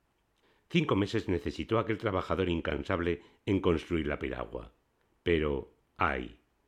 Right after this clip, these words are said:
No tardó en convencerse de que su afán había sido inútil. Le fue imposible lanzarla al mar. Cuando adquirió el convencimiento de que su esperanza de trasladarse a aquella tierra que se divisaba desde el punto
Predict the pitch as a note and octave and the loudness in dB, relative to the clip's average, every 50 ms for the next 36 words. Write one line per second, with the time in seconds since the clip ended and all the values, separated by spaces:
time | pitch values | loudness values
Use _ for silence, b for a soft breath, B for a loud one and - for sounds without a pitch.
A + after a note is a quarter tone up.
0 | _ b b b b b b b b b b G#2+ G#2 A#2 - C3 A2 G2+ F#2+ F2+ | _ b b b b b b b b b b 6 6 6 8 6 4 4 4 4
1 | E2+ D#2+ D2 D#2+ D#2 D#2 D2+ D#2 D2+ - G#2 G#2 - - B2 B2 A2 B B B | 4 4 2 2 0 0 0 0 0 0 -2 -2 -2 -2 -4 -4 -4 B B B
2 | B B _ - A2+ G#2 G2 F#2+ F2 - E2+ - E2+ D#2 - F#2+ F2+ F2 E2+ - | B B _ 2 4 6 6 4 4 4 2 0 0 0 2 2 0 0 0 -4
3 | - - E2+ E2+ E2+ D#2 - D#2+ D2 C#2 C#2+ C#2 C2+ C2 C2 - - A#1+ A#1 G#1+ | -6 -4 0 0 0 0 0 -4 -2 -2 -2 -2 -2 -4 -6 -8 -8 -10 -10 -10
4 | G#1 _ _ _ _ _ _ _ _ _ _ _ _ _ _ _ A2 F2+ E2+ - | -12 _ _ _ _ _ _ _ _ _ _ _ _ _ _ _ 2 2 2 2
5 | - - F#2+ E2+ D#2 D2 - C#2 - - D#2+ C#2+ C#2 C2+ B1+ A1 - - _ _ | 4 4 4 4 4 2 0 -4 -4 -2 -4 -2 -2 -2 -4 -4 -6 -14 _ _
6 | _ _ E2 D#2 C2+ A#1+ - - D2 C2+ C2 C2 B1+ C2 C2 B1 B1 A#1 A#1+ - | _ _ -4 -2 -2 -2 -4 -4 -4 -4 -4 -4 -4 -4 -4 -4 -4 -6 -6 -8
7 | - - _ _ _ _ _ _ _ _ B B B B B B B B B B | -12 -18 _ _ _ _ _ _ _ _ B B B B B B B B B B
8 | B B - G2+ G2+ G2 G#2 - - A2 A#2 D#3 D#3+ D3+ D#3+ D3 B2+ G#2 F2 E2 | B B 4 6 6 6 2 4 2 2 4 4 2 4 4 4 4 4 2 0
9 | - D#2+ D#2+ F2 G2+ F#2 - E2 D2 D2+ - D2 - - D#2+ C#2+ - - D2 C#2 | -2 0 0 2 0 0 0 0 -2 0 -2 -4 -4 -2 -4 -6 -2 -4 -2 0
10 | D#2 E2+ F#2 F2 - F2 C#2+ D2 C2+ - - D2 C#2 - - C#2+ - D#2 F2 G2 | 2 2 2 2 0 -2 -2 -2 -4 -2 -2 -4 -4 -2 -4 -4 0 0 -2 -2
11 | F#2+ - - D#2+ C2+ - B B B B B - - - E2+ D#2+ - - C3 B2 | -2 -4 -4 -4 -4 -6 B B B B B -8 -2 0 0 0 2 0 -2 0
12 | C#3 C3+ - - A2+ G#2 F2+ F2+ E2 - E2 - F2 D#2 D#2+ D2+ D2+ C#2+ - G2 | 0 -2 0 2 0 2 2 0 0 0 -2 -2 0 0 0 -2 -2 -2 0 0
13 | F2+ E2+ D#2 D#2+ D2+ C#2+ D2+ C#2+ C#2+ D2 - F2+ F2 E2 - D#2+ D2 - | 0 2 0 0 -2 -2 -2 -4 -4 -2 -2 -2 -2 -2 -2 -4 -4 -4